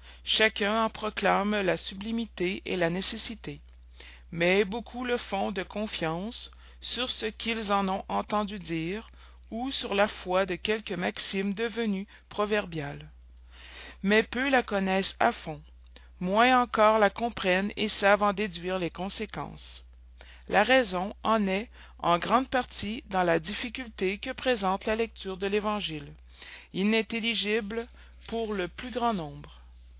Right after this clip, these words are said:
La forme allégorique, le mysticisme intentionnel du langage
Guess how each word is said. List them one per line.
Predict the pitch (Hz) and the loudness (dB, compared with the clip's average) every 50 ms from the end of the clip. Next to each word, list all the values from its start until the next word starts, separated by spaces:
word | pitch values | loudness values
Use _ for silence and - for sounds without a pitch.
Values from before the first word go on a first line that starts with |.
| - - - - - - - - - | -20 -20 -20 -20 -20 -20 -18 -4 6
La | 208 214 233 | 8 8 8
forme | 226 - - 208 196 185 196 208 | 8 6 2 0 2 4 4 6
allégorique, | 226 254 277 269 214 254 254 233 214 185 185 214 - - - - - - - | 6 6 4 2 2 0 -2 0 0 -2 -4 -4 -8 -12 -18 -18 -18 -12 -8
le | 165 165 165 | -6 -4 -2
mysticisme | 180 202 247 262 - - 277 254 - - 220 226 240 - - 226 208 190 - - - | 0 -2 -2 -4 -6 -8 -8 -8 -6 -6 -4 -4 -6 -6 -4 -4 -6 -6 -6 -4 -4
intentionnel | 220 247 233 - 254 254 247 - 269 247 233 220 214 214 220 202 | -4 -2 0 0 0 0 0 -2 -2 -2 0 2 2 2 0 0
du | 208 226 | -2 -2
langage | 220 220 220 208 170 160 156 156 175 196 208 - - | 0 0 0 0 0 0 0 -2 -2 -4 -8 -10 -12